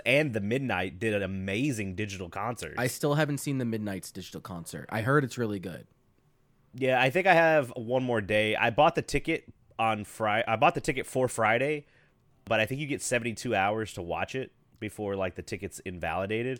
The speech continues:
Speaker 2: Okay.
Speaker 1: So I need to watch it before my ticket runs out.
Speaker 2: Well, Herman, Dragon Force's Herman Lee, lead guitarist for the band, has been reportedly banned from Twitch for unknown reasons, but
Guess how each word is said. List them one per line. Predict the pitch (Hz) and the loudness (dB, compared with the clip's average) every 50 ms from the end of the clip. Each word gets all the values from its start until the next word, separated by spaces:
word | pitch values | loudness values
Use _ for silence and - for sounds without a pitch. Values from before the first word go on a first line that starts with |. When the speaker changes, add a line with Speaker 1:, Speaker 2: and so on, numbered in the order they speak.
| - | -4
Speaker 2:
Okay. | 135 135 143 151 160 _ _ _ | -4 -2 -2 -2 -4 _ _ _
Speaker 1:
So | - - 107 98 98 95 | -8 -4 -2 0 0 0
I | 90 92 | 0 -2
need | 98 107 107 101 | -2 -2 -2 -2
to | 98 | -2
watch | 90 87 90 90 87 - | 0 0 0 -2 -2 -4
it | 92 85 71 | -8 -8 -8
before | 87 85 - 90 85 82 | -8 -8 -8 -8 -8 -8
my | 80 85 82 | -6 -8 -10
ticket | 82 - - 90 - - - | -10 -10 -12 -12 -12 -12 -12
runs | 73 76 78 76 | -10 -12 -12 -10
out. | 82 78 76 73 76 - _ _ _ _ _ _ _ _ _ - _ _ _ _ _ _ _ _ _ - | -10 -10 -10 -10 -12 -14 _ _ _ _ _ _ _ _ _ -20 _ _ _ _ _ _ _ _ _ 4
Speaker 2:
Well, | 143 143 143 143 139 139 - _ _ _ _ _ _ _ _ - | 6 8 10 8 8 6 2 _ _ _ _ _ _ _ _ -10
Herman, | - - 196 220 240 247 233 196 180 180 - - | -2 2 4 6 6 6 6 6 4 2 0 -2
Dragon | 151 - 190 214 226 196 | 2 4 6 6 6 4
Force's | - - 175 156 - 147 131 - | 4 2 0 0 0 0 -4 -4
Herman | - - 143 147 151 143 127 113 110 107 | -4 -4 -2 0 0 0 0 0 0 0
Lee, | 120 131 117 92 80 80 101 - _ _ - | 0 2 0 0 -2 -6 -10 -14 _ _ -12
lead | - 95 101 104 107 98 - _ _ _ | -8 -4 -4 -4 -4 -6 -8 _ _ _
guitarist | - 104 - - 98 92 92 92 - - | -12 -10 -6 -4 -4 -4 -4 -6 -8 -10
for | - 101 101 | -10 -10 -10
the | 90 85 | -10 -8
band, | 82 92 87 87 90 90 - _ _ _ _ _ - | -8 -8 -6 -6 -8 -10 -12 _ _ _ _ _ -2
has | - 131 135 127 123 | 0 0 2 2 2
been | 120 147 143 147 | 2 4 4 4
reportedly | 147 147 131 - - 143 165 190 202 196 175 170 151 | 4 2 0 0 0 2 2 2 2 2 2 2 2
banned | 120 98 - 110 101 113 123 139 151 143 | 2 0 0 2 4 4 4 4 2 0
from | - - 120 113 | -2 -4 -4 -4
Twitch | 104 - - 127 127 - - - - | -6 -6 -4 -2 -2 -2 -4 -6 -10
for | - - 139 - - | -6 -6 -6 -4 -2
unknown | 113 117 117 117 117 117 113 107 | -2 -2 0 0 0 0 0 -2
reasons, | 95 101 107 107 110 123 147 170 - - - | -2 -4 -4 -2 -2 -2 -4 -4 -6 -8 -10
but | 127 117 - - 123 113 110 110 - - - - | -14 -6 0 2 2 4 2 0 -2 -6 -14 -16